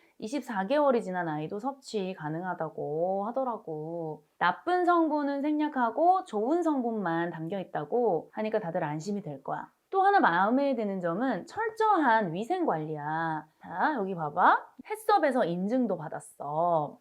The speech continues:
바로 믿을 만한 곳에서 인증을 받았으니까 안심이 되고, 그래서 그런지 재구매율도 굉장히 높다고 하더라고. 그런데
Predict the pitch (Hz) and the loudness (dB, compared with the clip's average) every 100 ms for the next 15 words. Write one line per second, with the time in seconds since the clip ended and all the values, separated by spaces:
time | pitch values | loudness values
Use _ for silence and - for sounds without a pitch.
0 | _ 262 311 247 269 381 392 359 339 330 | _ 0 2 2 0 0 2 2 4 2
1 | 226 190 202 202 214 170 180 214 185 170 | 0 0 -2 0 0 0 -4 -6 -4 -4
2 | 175 165 165 170 160 165 175 185 185 160 | -6 -6 -4 -4 -4 -6 -6 -8 -6 -8
3 | 151 277 285 175 - - - - 277 320 | -2 0 2 2 0 -10 -20 -6 -2 0
4 | 294 226 185 185 240 262 175 165 _ _ | 0 0 0 -2 -2 -2 -2 -6 _ _
5 | _ - 190 208 311 320 285 226 185 170 | _ -8 -6 -4 -2 0 2 0 -2 -4
6 | 170 165 165 156 156 - 165 170 202 202 | -4 -4 -4 -6 -6 -4 -4 -2 -2 -2
7 | 156 - 147 147 160 156 147 - - 262 | -2 -6 -8 -6 -6 -6 -8 -8 0 2
8 | 277 311 277 165 | 4 6 6 2